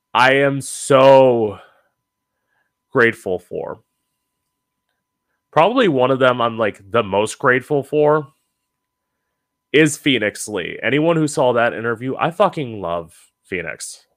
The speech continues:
I really do. Because what Phoenix did for me was he literally took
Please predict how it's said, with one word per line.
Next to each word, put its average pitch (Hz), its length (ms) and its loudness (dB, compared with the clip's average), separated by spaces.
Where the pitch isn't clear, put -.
I 120 80 2
really 143 260 2
do. 92 340 -8
Because 139 880 0
what 165 260 2
Phoenix 202 500 -2
did 143 240 2
for 131 240 -4
me 123 400 -4
was 135 560 2
he 175 260 -4
literally 170 520 2
took 135 400 -4